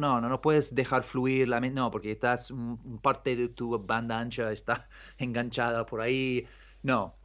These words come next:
momentos de silencio, ah, la naturaleza, recién hablamos de los colegios de bosque, pero la naturaleza ya sabemos que funciona algo así como,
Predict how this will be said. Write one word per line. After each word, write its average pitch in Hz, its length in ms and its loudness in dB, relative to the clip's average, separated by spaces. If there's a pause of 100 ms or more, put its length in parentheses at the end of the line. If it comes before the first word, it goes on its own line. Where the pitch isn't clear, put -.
(180)
momentos 127 420 -2
de 123 80 0
silencio, 143 800 0 (540)
ah, 104 540 -2
la 120 180 2
naturaleza, 127 920 2 (720)
recién 113 320 -2
hablamos 113 520 2
de 113 120 -2
los - 480 -4
colegios 110 440 0
de 113 80 2
bosque, 117 360 2
pero 104 160 2
la 110 220 2
naturaleza 117 680 0
ya 110 220 0
sabemos 110 580 0
que 104 100 -6
funciona 107 560 -2
algo 107 160 4
así 107 220 -2
como, 104 400 -4